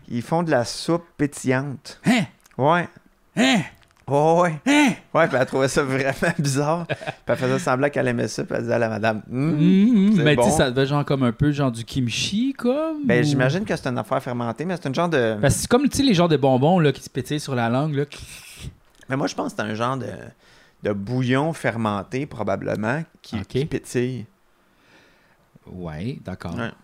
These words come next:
Speaker 2: Mais, euh, je suis allé manger au restaurant, euh,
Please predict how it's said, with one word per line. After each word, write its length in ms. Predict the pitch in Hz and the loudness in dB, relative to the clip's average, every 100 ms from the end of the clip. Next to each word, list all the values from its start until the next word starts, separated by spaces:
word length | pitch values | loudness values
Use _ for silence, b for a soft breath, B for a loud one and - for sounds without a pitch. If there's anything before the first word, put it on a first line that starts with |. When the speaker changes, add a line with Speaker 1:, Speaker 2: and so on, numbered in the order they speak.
| _ 131 | _ -4
Speaker 2:
Mais, 180 | 131 | -2
euh, 100 | 123 | -4
je 80 | 117 | -2
suis 80 | 147 | 0
allé 180 | 131 170 | 2 2
manger 440 | 175 143 139 180 | 2 0 0 0
au 260 | 190 143 139 | 2 4 2
restaurant, 1000 | 131 123 139 123 139 165 180 180 175 175 - _ 151 | -2 -6 -6 -6 -4 -4 -2 -2 -2 -4 -10 _ -4
euh, 220 | 147 | -2